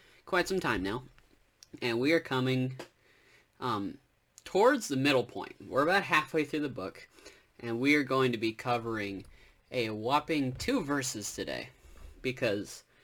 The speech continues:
as I said last week, we're to a point in Ecclesiastes where Solomon is laying out a series of things in staccato, just one after each other.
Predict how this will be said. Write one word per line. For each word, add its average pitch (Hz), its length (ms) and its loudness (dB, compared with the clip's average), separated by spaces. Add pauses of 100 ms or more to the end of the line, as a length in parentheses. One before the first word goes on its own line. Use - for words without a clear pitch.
(340)
as 151 120 0
I 135 100 4
said 123 300 0
last 117 320 0
week, 101 360 -6 (760)
we're - 120 -2
to 220 160 0
a 202 80 4
point 151 400 2
in 120 200 2
Ecclesiastes 107 960 -2
where 110 300 -2
Solomon 117 480 0
is 104 320 -6
laying 113 380 -2
out 107 240 -4
a 92 280 -6 (300)
series 160 500 4
of 107 120 -8
things - 540 -8 (480)
in 107 220 -2
staccato, - 640 -4 (920)
just - 400 -4
one 113 200 -2
after 107 260 -4
each 95 160 -4
other. - 260 -8